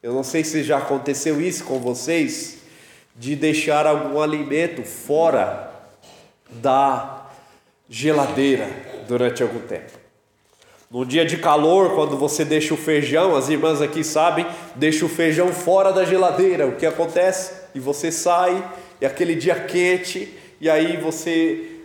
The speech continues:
fica um, um ou dois dias fora e volta, o feijão tá lá em cima do fogão.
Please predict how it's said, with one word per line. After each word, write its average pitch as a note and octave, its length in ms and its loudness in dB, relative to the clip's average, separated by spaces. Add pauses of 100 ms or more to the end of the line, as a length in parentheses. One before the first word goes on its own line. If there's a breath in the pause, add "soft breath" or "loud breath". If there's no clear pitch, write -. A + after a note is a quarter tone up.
fica E3+ 300 -2
um, E3 500 -2
um G3 60 -6
ou A3+ 300 4
dois E3+ 280 2
dias E3 320 0
fora F#3 340 4
e D#3+ 60 4
volta, F3 420 4
o E3 40 0
feijão E3 440 0
tá E3+ 120 2
lá D#3+ 240 4
em D#3 80 0
cima F#3 1000 -2
do D3+ 180 -4
fogão. D3+ 920 0